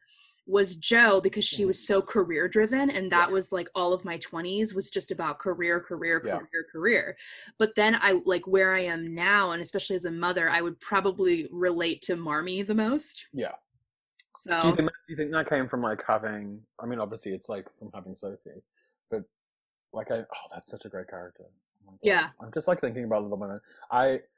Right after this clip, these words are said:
Speaker 2: it, I worked, like, through Christmas at one of my side hustles, and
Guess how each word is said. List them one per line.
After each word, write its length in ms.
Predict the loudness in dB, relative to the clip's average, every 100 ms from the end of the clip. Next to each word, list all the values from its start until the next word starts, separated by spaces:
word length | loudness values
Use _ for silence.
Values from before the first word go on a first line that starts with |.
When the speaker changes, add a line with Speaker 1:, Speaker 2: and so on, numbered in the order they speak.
| _ _ _ -6
Speaker 2:
it, 120 | -6 -8 _ _ _ _ _
I 80 | -4
worked, 400 | 2 2 2 0
like, 160 | -2 -2
through 300 | -6 -6 -4
Christmas 580 | -6 -6 -6 -10 -10 -10
at 80 |
one 140 | -6 -4
of 100 | -2
my 260 | 0 -2 -4 -8
side 260 | 2 4 6
hustles, 480 | 4 4 4 4 2
and 460 | -6 -4 -4 -8